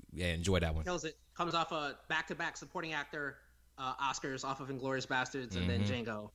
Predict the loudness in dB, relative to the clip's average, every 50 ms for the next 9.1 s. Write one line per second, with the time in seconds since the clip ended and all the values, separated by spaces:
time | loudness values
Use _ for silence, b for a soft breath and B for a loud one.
0 | -8 -6 -4 -4 -2 -2 -4 -4 -6 -10 -14 _ _ _ _ _ _ _ _ -4
1 | -2 0 2 0 0 -2 -6 -12 -20 -8 0 2 2 4 2 2 -2 -4 -4 -2
2 | -2 0 0 0 0 0 -2 -2 -2 -4 -4 -4 -6 -8 -14 -20 -20 -20 -16 -4
3 | 0 2 2 4 4 4 2 0 -2 -4 -4 -4 0 4 4 6 6 6 6 4
4 | 2 2 0 -4 -6 -8 -10 -8 -6 -6 -6 -6 -8 -12 -14 -18 -20 -20 -20 -20
5 | -20 -20 -20 -20 -18 -14 -12 -10 -10 -10 -6 -4 -2 -2 -2 -2 -4 -4 -2 -2
6 | 0 0 0 0 0 -2 -2 -4 -8 -10 -10 -8 -6 -4 -2 -2 -2 -2 -4 -6
7 | -8 -10 -16 -20 -20 -20 -20 -20 -20 -20 -20 -20 -10 -2 0 2 2 2 0 0
8 | 0 0 0 0 -2 -2 0 0 2 2 2 0 -4 -8 -8 -6 -6 -4 -4 -6
9 | -6